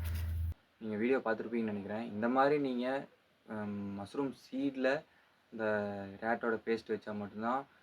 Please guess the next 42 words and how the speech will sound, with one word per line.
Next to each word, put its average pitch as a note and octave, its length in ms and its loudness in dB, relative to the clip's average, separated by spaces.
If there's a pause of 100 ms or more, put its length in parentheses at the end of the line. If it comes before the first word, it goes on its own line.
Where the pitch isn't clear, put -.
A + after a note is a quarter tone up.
(220)
உங்களுக்கு G#2+ 220 -2
ஹண்ட்ரட் G#2+ 220 2
பர்சன்ட் G#2+ 280 -2
ரிசல்ட் A2+ 340 -4
கிடைக்கும். G#2 500 -4
மத்தபடி A2+ 480 0
நீங்க A2 180 0
வைக்காதீங்க, B2+ 500 -2
வச்சு A2+ 300 -8 (120)
யூஸ் B2 240 -8
கிடையாது. G#2+ 260 0
மறுபடியும் A2 440 -2
அது G#2+ 160 -2
திரும்ப A2 240 -8
திரும்ப G#2 240 -8
வந்துக்கிட்டே G2+ 320 -4
தான் G#2+ 160 -4
இருக்கும். B2 280 -12 (720)
ஓகே, A#2 180 -4
இந்த, G#2 220 0 (160)
இந்த A2+ 160 0
மாதிரி C3+ 240 4
வீடியோஸ் B2+ 300 2
பார்த்தீங்கன்னா A#2+ 340 -2
நம்ம G#2+ 180 -2
அப்லோட் A2 280 0
பண்ணிட்டு G#2 220 -4
இருப்போம். A2+ 180 -4
மஷ்ரூம் A#2 260 -8
ஃபார்ம் A#2 180 -4
ரிலேட்டடான A2 440 0
வீடியோஸ் G#2 240 -4
பார்த்தீங்கன்னா G#2 320 -4
அப்லோட் G#2 240 -4
பண்ணிருப்போம். G2+ 400 -8
So, A2 120 -4
நம்ம F#2+ 240 -6
சேனலை A#2 220 -4
மறக்காம A2+ 340 -4
சப்ஸ்கிரைப் A#2+ 400 -4
பண்ணி G#2+ 140 -2
வச்சுக்கோங்க. G2+ 340 -6